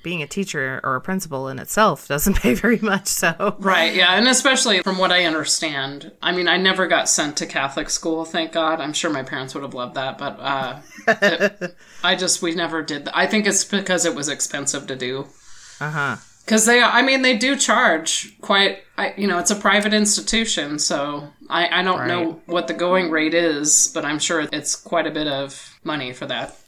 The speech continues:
Speaker 1: Sure.
Speaker 2: So in September of twenty eighteen, she announced that she was gonna retire, and the Archdiocese procedurally conducted a financial review to help the incoming principal take over the school. Um,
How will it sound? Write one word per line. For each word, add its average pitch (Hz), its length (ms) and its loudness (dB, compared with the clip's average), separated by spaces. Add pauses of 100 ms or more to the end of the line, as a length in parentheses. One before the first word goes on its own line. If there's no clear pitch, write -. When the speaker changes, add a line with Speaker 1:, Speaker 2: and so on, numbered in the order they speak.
(340)
Speaker 1:
Sure. 147 320 -2 (540)
Speaker 2:
So 180 200 4
in 175 100 0
September 208 560 2
of 165 220 2
twenty 180 260 0
eighteen, 156 400 -2
she 160 300 0
announced 156 520 -2
that - 120 -2
she - 120 -2
was 147 160 -2
gonna 151 160 -4
retire, 143 640 -4 (100)
and 143 800 -4
the 143 80 -2
Archdiocese 151 1080 0
procedurally 170 720 -2
conducted 151 440 -6
a 131 80 -6
financial 160 600 -4
review 139 360 -4
to 143 100 -6
help - 240 -8
the 170 100 -8
incoming 160 640 -2
principal 135 760 -6
take 143 260 -4
over 143 260 -2
the 127 140 -8
school. 123 560 -6 (640)
Um, 165 80 2